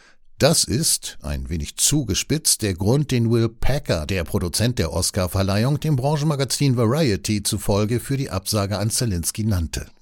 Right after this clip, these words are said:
Zitat: „Quellen zufolge äußerte Packer die Befürchtung, dass Hollywood der Ukraine nur deshalb so viel Aufmerksamkeit schenkt, weil die von dem Konflikt betroffenen Menschen weiß sind. Im Gegensatz dazu habe Hollywood Kriege auf der ganzen Welt ignoriert,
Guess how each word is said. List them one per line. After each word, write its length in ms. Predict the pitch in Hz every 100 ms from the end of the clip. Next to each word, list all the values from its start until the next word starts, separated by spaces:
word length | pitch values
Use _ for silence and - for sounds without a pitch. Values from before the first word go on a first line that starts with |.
| -
Zitat: 480 | - 71 76 80 - - - - - - - - - -
„Quellen 340 | - 151 120
zufolge 480 | 120 - 107 123 123
äußerte 380 | 117 - 135 -
Packer 340 | - 131 131
die 80 | 113
Befürchtung, 640 | 104 - 135 143 - 117
dass 300 | 110 95 -
Hollywood 420 | 120 131 110 110
der 160 | - 90
Ukraine 480 | 107 - 101 110 107
nur 160 | 92
deshalb 400 | 71 117 - 82
so 200 | - 101
viel 220 | 113 101 80
Aufmerksamkeit 960 | 92 127 - 80 - 80 80 87 85
schenkt, 360 | - 101 135 - - - -
weil 220 | 107 127
die 200 | 135 147
von 240 | 143 123 113
dem 140 | 113
Konflikt 440 | - 110 - -
betroffenen 520 | - 113 113 - 120 110
Menschen 360 | 110 - 117
weiß 340 | 110 143 - -
sind. 280 | - - - - - -
Im 140 | 104
Gegensatz 480 | 135 139 117 104 -
dazu 420 | 127 165 - 107
habe 300 | 92 87 82
Hollywood 420 | 110 117 101 90
Kriege 320 | - 110 117
auf 100 | 85
der 120 | - 104
ganzen 400 | 113 143 123 95
Welt 260 | 135 -
ignoriert, 560 | 107 - 101 98 107